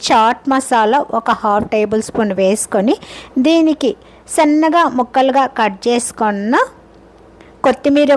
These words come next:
కూడా వేసుకొని, ఒక పావు టేబుల్ స్పూన్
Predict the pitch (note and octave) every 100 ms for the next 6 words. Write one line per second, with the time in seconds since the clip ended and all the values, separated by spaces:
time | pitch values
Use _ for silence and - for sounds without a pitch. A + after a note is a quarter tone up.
0 | C#4 C4 C4 - G#3 G#3+ A3 - A3+ G3+
1 | F#4+ - - - - - - - - -
2 | - G4+ F#4 E4 B3+ C4 C#4 C4 B3+ C4
3 | C#4 - D4+ C4+ G#3+